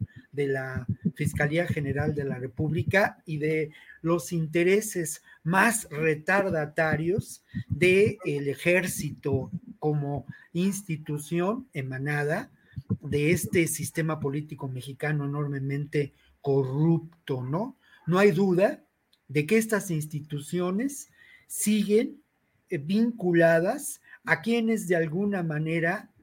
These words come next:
gestaron, eh, no la tragedia, sino las condiciones para que esta tragedia se diera. Eh, lo otro que yo quiero mencionar después de siete años es que nos mostró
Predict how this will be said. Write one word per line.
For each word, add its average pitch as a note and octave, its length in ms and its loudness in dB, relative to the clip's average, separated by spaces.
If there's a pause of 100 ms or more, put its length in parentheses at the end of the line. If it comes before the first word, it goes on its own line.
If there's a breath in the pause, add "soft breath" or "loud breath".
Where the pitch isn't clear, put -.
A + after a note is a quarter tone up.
(240)
gestaron, F3 1000 2 (380 soft breath)
eh, D3 380 0
no A#3 340 4
la G3 240 4
tragedia, E3 720 2 (200 loud breath)
sino D#3+ 340 0
las D3 240 -2
condiciones F3+ 960 -2 (260 loud breath)
para D3 240 0
que E3+ 120 -2
esta D#3+ 280 -4
tragedia C#3+ 640 -2
se C3+ 220 -2
diera. C3 420 -2 (800 soft breath)
Eh, D#3 580 4 (220)
lo F#3 200 4
otro A#3 460 6
que F3+ 140 0
yo F#3+ 180 2
quiero F#3 340 0
mencionar D#3+ 800 -4
después D#3 480 -2
de C#3 100 -6
siete D#3 400 -4
años E3 380 -4 (220 loud breath)
es A3 120 0
que C#4+ 100 0
nos A#3+ 200 -2
mostró E3 640 -4